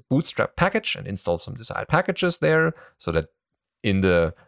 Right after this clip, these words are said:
um, image, o-, there's already some packages in there that you think are good for the, the purpose that you're building this image. Okay, then it goes to the bootloader partition.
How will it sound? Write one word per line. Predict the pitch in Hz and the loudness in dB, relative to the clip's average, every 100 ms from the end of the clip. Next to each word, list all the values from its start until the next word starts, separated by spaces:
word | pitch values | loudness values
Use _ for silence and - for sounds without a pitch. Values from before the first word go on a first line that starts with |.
| _ _ | _ _
um, | 85 78 76 78 - | -2 0 0 -2 0
image, | 87 80 - - - | 0 0 -4 -10 -12
o-, | - - | -16 -4
there's | 76 - | -4 0
already | 78 76 76 | 0 0 -2
some | 80 78 | -6 -8
packages | 85 85 78 78 | -6 -6 -4 -6
in | 76 | -4
there | 76 80 | -4 -4
that | 85 - | -8 -12
you | 78 | -12
think | 85 85 - _ | -10 -12 -14 _
are | - 73 71 - _ _ _ _ | -4 -2 -2 -6 _ _ _ _
good | - 76 | -8 -8
for | - 90 | -8 -10
the, | 87 - - - | -10 -14 -20 -14
the | - | -8
purpose | - 85 - - | -4 -2 -2 -6
that | 76 | -8
you're | 82 | -8
building | - 85 - - | -4 -4 -4 -10
this | - - | -12 -14
image. | - - - _ _ | -20 -20 -20 _ _
Okay, | 107 196 - | 0 2 4
then | 107 123 | 2 2
it | - | 2
goes | 113 104 104 | 4 4 2
to | - | -4
the | 87 | -4
bootloader | - 180 196 190 | 0 2 2 2
partition. | - 190 190 - 226 | 0 0 0 -2 -6